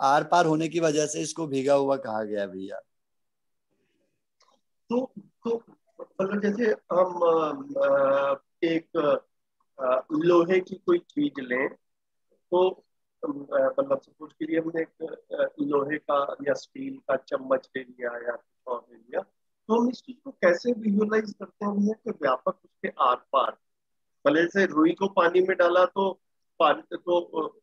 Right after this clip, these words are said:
Speaker 2: रुई के आर पार पानी चला जाता है, लेकिन जब कील को पानी में डालते हैं तो कील के आर पार तो पानी नहीं जाता है। तो जब हम कहते हैं हर इकाई डूबी, हर इकाई भीगी है, तो मतलब हर इकाई में लोहा भी भीगा है व्यापक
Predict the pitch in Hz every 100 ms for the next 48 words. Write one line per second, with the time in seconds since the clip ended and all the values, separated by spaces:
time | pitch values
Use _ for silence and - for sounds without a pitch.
0 | - 151 165 175 180 165 160 160 165 165
1 | - 147 160 165 170 170 156 143 139 131
2 | 131 135 143 - 160 165 _ 190 196 _
3 | - 208 190 180 190 190 175 170 - 185
4 | - 190 - _ 196 196 214 214 190 185
5 | - 190 - - - 156 156 160 147 147
6 | 147 120 - 120 147 208 _ _ _ _
7 | 190 196 202 196 214 - 160 165 214 214
8 | 214 208 175 - 180 _ - 156 185 -
9 | 190 196 - 135 _ - 160 151 - _
10 | _ _ _ 208 202 _ _ 180 185 -
11 | 165 175 202 185 185 202 214 170 160 165
12 | 208 208 - - - 190 185 170 156 -